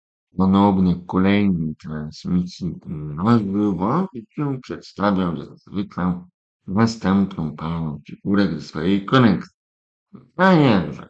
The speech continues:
idę do przodu, pokazuję tą swoją najprostszą zabawę. Będzie zabawa głównie zbierałem torsy, a potem doczepiałem jakieś pozostałe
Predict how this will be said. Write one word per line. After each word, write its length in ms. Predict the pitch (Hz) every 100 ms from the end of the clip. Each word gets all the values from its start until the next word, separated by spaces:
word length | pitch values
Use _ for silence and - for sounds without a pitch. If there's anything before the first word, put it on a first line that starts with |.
| -
idę 400 | 107 135 139 135
do 140 | 135
przodu, 800 | 135 - 135 131 123 123 123 120 -
pokazuję 600 | 90 - 98 92 101 95 90
tą 120 | 76
swoją 440 | - 87 85 80
najprostszą 920 | 78 110 98 85 92 90 - 78 85 _ _ _ _ _ -
zabawę. 840 | 76 120 127 110 104 104 120 151 175 - _ -
Będzie 380 | 127 117 107 92
zabawa 560 | 87 85 101 95 90 87 -
głównie 440 | 95 110 92 85
zbierałem 580 | 73 85 82 80 73 67 - _ _ _ -
torsy, 580 | 92 110 107 - 156 151
a 120 | 180 170
potem 380 | 117 113 104
doczepiałem 800 | 95 98 - - 76 92 92 87 90 85
jakieś 380 | 95 - 90
pozostałe 760 | - 95 85 - 80 90 92